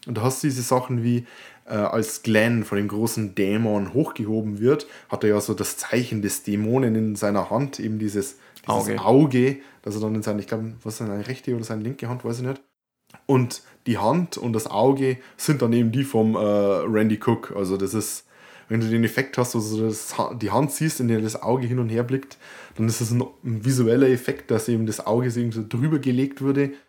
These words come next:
Speaker 1: Und, äh, die sind praktisch beide von dem, äh, Effekt-Dude.
Speaker 2: Sah übrigens auch für einen Film aus den achtzigern sehr gut aus.
Speaker 1: Ja, und, ähm, wir reden ja hier nicht von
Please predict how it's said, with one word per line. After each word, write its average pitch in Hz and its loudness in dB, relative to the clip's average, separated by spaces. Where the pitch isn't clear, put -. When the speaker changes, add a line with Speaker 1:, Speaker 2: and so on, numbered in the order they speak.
Speaker 1:
Und, 117 4
äh, 104 0
die 107 -4
sind 117 -2
praktisch 113 -4
beide 107 2
von 110 -4
dem, 107 0
äh, 104 -4
Effekt-Dude. 92 -6
Speaker 2:
Sah - -2
übrigens 135 0
auch - 2
für 123 2
einen 110 2
Film 120 0
aus 110 -2
den - -6
achtzigern 120 -4
sehr 101 -4
gut 135 -2
aus. - -10
Speaker 1:
Ja, 170 -2
und, 127 0
ähm, 139 4
wir 135 2
reden 143 0
ja 135 4
hier 131 2
nicht 135 0
von 123 0